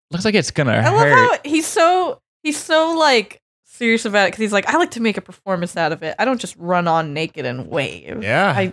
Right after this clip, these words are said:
Speaker 2: I make a real thing of
Speaker 1: I f-
Speaker 2: it."
Speaker 3: He went to the show jumping course in a little tutu.
Speaker 1: I, I feel like he gets away with it because of how
Speaker 2: <laughs>
Speaker 1: jovial he is.
Speaker 2: Yeah.
Speaker 1: He's not like, well, I mean, he doesn't say he's crazy, but I don't know. He just always looks like he's just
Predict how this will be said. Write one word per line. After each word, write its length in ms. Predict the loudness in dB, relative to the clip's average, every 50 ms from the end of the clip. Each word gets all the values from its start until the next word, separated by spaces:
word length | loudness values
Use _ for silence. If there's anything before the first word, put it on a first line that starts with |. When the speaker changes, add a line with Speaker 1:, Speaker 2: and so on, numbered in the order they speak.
| -2
Speaker 2:
I 100 | -2 -2
make 240 | 0 0 -2 -4 -4
a 100 | -6 -8
real 280 | -6 -4 -2 -2 -2 -2 -4 -8 _ -4
thing 220 | -4 -4 -4 -4
of 60 | -4
Speaker 1:
I 40 | -4
f- 120 | -4 -4 -6
Speaker 2:
it." 120 | -8 -8
Speaker 3:
He 60 | -4
went 200 | -2 -2 -2 0
to 100 | 0 0
the 100 | 0 0
show 340 | 0 -2 -2 0 2 2 0
jumping 440 | 0 0 -2 -2 0 -2 -2 -2 -2
course 440 | -2 0 0 2 2 2 0 -2 -4
in 160 | -4 -2 0
a 60 | 0
little 240 | 2 2 0 0 -2
tutu. 600 | -2 -2 -2 -2 -2 -2 -2 -2 -2 -2 -2 -6 -8 -6
Speaker 1:
I, 200 | -4 -2 0 0
I 20 | -2
feel 340 | -2 -4 -4 -2 0 0
like 200 | 2 0 0 -2
he 180 | -6 -16 -14 -6
gets 240 | -4 -4 -4 -2 -2
away 420 | -2 -2 -2 0 0 2 2 2 2
with 220 | 0 -2 -2 -6
it 120 | -10 -10 _ _ _ _ -12
because 500 | -12 -12 _ _ -4 0 0 2 2 2
of 80 | 4
how 220 | 4 4 4 2 2
Speaker 2:
<laughs> 40 | 0
Speaker 1:
jovial 600 | 0 0 0 2 2 2 0 0 0 0 -2 -4
he 120 | -4 -4 -4
is. 220 | -4 -6 -8 -8 -6
Speaker 2:
Yeah. 340 | -6 -4 -4 -4 -4 -4 -6 _ _ -4
Speaker 1:
He's 120 | -2 0
not 160 | 2 2 2
like, 180 | 0 -2 -2 -4 _ _ _ _ _ _ _ -2
well, 100 | 0 2
I 40 | 2
mean, 80 | 2 2
he 20 |
doesn't 120 | 2 0 0
say 100 | 0 -2
he's 140 | -2 -2 -4
crazy, 360 | -6 -8 -6 -6 -6 -8 -6
but 240 | -4 -6 -6 -6 _ _ -6
I 60 | -2
don't 100 | 0 0
know. 40 | 2
He 100 | 0 0
just 160 | -2 0 0 0
always 200 | 0 0 -2 -2
looks 200 | -6 -4 -2 -2
like 140 | -2 -2
he's 320 | 0 -2 -4 -2 -4 -6 -6
just 260 | -6 -4 -4 -4 _